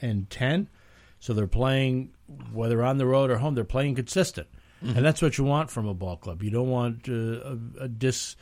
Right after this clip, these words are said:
Speaker 1: a disbalance one way or the other. You kinda wanna be consistent no matter where you go, and that's what the Brewers are. The N L West, I had the Dodgers. Um, I believe you, did you have the Dodgers?
Speaker 2: Yes.
Speaker 1: Yeah, and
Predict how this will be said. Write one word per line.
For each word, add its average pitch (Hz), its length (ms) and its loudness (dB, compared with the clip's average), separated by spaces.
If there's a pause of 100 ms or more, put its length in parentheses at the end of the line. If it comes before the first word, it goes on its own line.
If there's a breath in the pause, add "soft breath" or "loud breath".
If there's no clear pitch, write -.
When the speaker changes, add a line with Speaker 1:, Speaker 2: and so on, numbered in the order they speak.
(880 soft breath)
Speaker 1:
a 139 340 -6
disbalance 127 720 0
one 123 240 2
way 120 140 2
or 110 140 0
the 110 180 0
other. 156 260 2
You 110 160 -2
kinda 123 280 -4
wanna 120 260 -2
be 117 200 -2
consistent 120 580 -4
no 120 80 -2
matter 120 240 0
where 117 140 0
you 107 100 0
go, 165 160 -2
and 135 100 -2
that's 104 160 -4
what 113 120 -2
the 101 60 -2
Brewers 98 360 0
are. 104 260 -2 (640 soft breath)
The 135 140 8
N 190 100 8
L 180 160 8
West, 185 380 4
I 147 160 4
had 143 220 2
the 139 80 0
Dodgers. 131 680 0 (760 soft breath)
Um, 101 680 -6 (200)
I 127 60 -12
believe 110 380 -2
you, 123 280 -6 (100)
did 104 180 -6
you 127 80 4
have 131 120 0
the 131 80 -6
Dodgers? 139 640 -8 (100)
Speaker 2:
Yes. - 380 -2 (140)
Speaker 1:
Yeah, 95 240 -6
and 107 240 -6